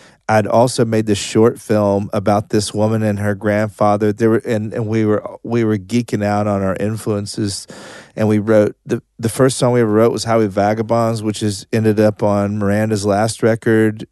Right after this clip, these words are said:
Um, it was just an instant creative connection. And,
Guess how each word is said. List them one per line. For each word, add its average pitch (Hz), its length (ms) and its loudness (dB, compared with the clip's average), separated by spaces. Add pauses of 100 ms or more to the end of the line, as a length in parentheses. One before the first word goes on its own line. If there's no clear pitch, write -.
Um, 98 580 -2
it 127 80 4
was 135 120 2
just 139 200 -4
an 127 100 -2
instant 127 400 -6
creative 101 380 -2
connection. 110 580 -4 (560)
And, 101 720 0